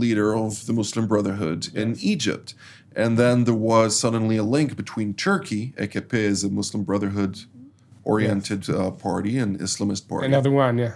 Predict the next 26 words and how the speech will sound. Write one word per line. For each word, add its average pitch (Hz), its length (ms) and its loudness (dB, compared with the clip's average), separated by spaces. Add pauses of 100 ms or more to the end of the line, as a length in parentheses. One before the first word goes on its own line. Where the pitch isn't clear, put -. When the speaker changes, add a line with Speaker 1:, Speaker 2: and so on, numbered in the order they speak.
(280)
Speaker 1:
Had 113 340 2
an 113 220 2
interest 123 880 0 (520)
to 120 160 0
have 120 320 2
another 123 440 4
strong 117 440 0
Muslim 110 320 -2
Brotherhood 113 420 0
nation 123 500 2
in 104 100 0
the 113 120 0
region. 123 500 -4
Now, 107 360 0 (200)
the - 80 -8
moment 120 280 4
the - 60 0
coup 113 520 2
occurred, 127 640 2
the 101 80 -4
first 156 400 -2
ones 123 360 0
to 101 320 -2 (260)
outcry 107 540 0
this 98 240 -2
situation 95 880 -4